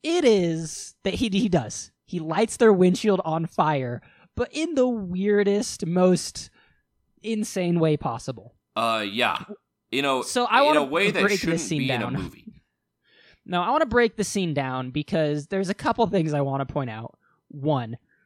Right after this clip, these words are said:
Speaker 1: we get a shot of these two guys that followed him in their car. And then we see Roman, like, pop up into frame <laughs> right on the other side of their window.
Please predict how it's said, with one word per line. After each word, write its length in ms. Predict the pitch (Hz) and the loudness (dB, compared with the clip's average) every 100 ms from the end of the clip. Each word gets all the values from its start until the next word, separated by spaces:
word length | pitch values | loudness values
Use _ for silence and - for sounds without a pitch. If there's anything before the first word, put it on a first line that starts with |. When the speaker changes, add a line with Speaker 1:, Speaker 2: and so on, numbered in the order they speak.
| _ _ _ | _ _ _
Speaker 1:
we 200 | 165 190 | -4 -4
get 240 | 170 254 | -2 -2
a 80 | 349 | -2
shot 460 | 370 - 190 170 175 - | -4 0 2 2 -2 -4
of 240 | 151 143 131 123 151 | -4 -4 -8 -16 -8
these 380 | 156 170 180 220 | -2 0 0 -2
two 640 | - 294 214 208 214 214 190 | -2 0 2 0 -2 -8 -6
guys 380 | - 160 185 175 | 0 0 0 -2
that 120 | 170 | -6
followed 360 | - 208 220 156 | -4 -4 -2 -2
him 140 | 143 151 | -2 -2
in 220 | 180 175 | -4 0
their 180 | 160 147 | -2 -4
car. 440 | - 147 95 - _ _ _ _ _ _ _ _ - | -4 -6 -6 -18 _ _ _ _ _ _ _ _ -2
And 220 | 190 185 | 0 4
then 260 | 196 226 | 4 4
we 120 | 240 247 | 2 -2
see 280 | - 214 | -2 -4
Roman, 560 | 170 135 160 170 175 170 | -2 4 4 6 4 0
like, 240 | 127 131 - _ | -4 -10 -12 _
pop 400 | - - 220 - | -12 -4 -2 2
up 240 | 214 208 - - | 2 2 -2 -2
into 320 | 196 - 196 | -2 0 -6
frame 560 | - 185 151 147 143 - - 370 427 277 359 _ | -4 -2 0 0 0 0 0 2 2 2 -4 _
<laughs> 520 | _ - 349 262 - | _ -18 -16 -16 -12
right 360 | 160 180 208 | 0 2 4
on 160 | 226 226 | 4 2
the 140 | 220 | -2
other 240 | 165 165 180 | 0 2 0
side 420 | - 139 135 135 | 0 -2 -2 -4
of 200 | 143 131 | -4 -2
their 160 | 143 135 | 0 2
window. 500 | 127 123 117 - | 0 -2 -4 -12